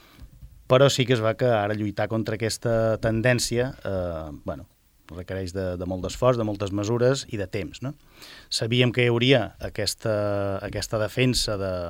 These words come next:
dels interessos particulars, de, sobretot de,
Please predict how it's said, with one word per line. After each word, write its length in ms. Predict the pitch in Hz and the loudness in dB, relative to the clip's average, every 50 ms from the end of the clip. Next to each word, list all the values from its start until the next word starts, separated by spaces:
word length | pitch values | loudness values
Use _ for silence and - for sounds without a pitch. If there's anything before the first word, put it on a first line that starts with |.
| 82 80 82 | -8 -8 -8
dels 180 | 85 98 95 95 | -8 -6 -4 -4
interessos 760 | 98 95 87 104 104 104 95 - - 104 101 95 - - - - - | -4 -4 -4 -4 -4 -4 -4 -4 -6 -6 -6 -6 -8 -10 -12 -10 -8
particulars, 680 | - 104 - - 107 - 101 104 110 123 131 113 87 82 | -8 -8 -6 -8 -8 -4 -2 0 2 2 2 0 -2 -4
de, 140 | 87 85 78 67 64 - - | -8 -8 -8 -10 -14 -16 -16
sobretot 420 | - - 95 90 92 90 92 90 85 87 | -14 -12 -12 -10 -10 -8 -10 -10 -8 -8
de, 120 | 90 90 | -6 -6